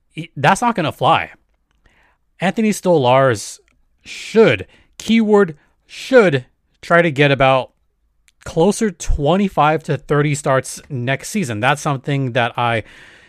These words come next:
hope to see for the Ducks next season. I don't know if they're actually going to do that. I mean, last season, Anthony Stolarz, he had a solid year.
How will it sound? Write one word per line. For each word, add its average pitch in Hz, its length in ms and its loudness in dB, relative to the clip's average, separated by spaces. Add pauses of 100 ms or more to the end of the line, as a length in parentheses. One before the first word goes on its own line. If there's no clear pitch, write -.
(280)
hope - 380 2
to 185 160 -4
see 151 340 -4
for 131 300 -4
the 117 120 -4
Ducks 110 440 -8
next 123 260 -8
season. 120 400 -8
I 131 60 -2
don't 120 120 -4
know 120 80 -4
if 110 80 -8
they're 123 100 -6
actually 110 340 -8
going 110 220 -8
to 101 40 -12
do 156 300 -6
that. 107 340 -4 (540)
I 151 80 -14
mean, 127 340 -8
last 151 380 0
season, 127 320 -6
Anthony 135 420 -6
Stolarz, 123 540 -6 (380)
he 175 200 -4
had 247 160 4
a 117 100 -4
solid 110 640 -8
year. 101 380 -8